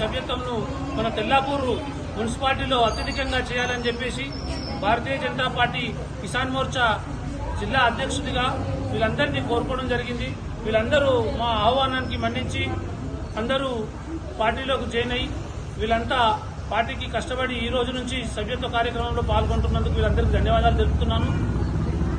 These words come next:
అలాగే బీజేపీ అంటే ఒక దేశభక్తి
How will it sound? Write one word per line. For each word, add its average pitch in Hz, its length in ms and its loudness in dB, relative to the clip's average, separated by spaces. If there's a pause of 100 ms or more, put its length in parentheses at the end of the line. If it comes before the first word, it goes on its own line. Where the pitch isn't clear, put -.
అలాగే 269 320 4 (580)
బీజేపీ 285 520 0
అంటే 262 220 0 (240)
ఒక 233 180 0 (140)
దేశభక్తి 262 480 -2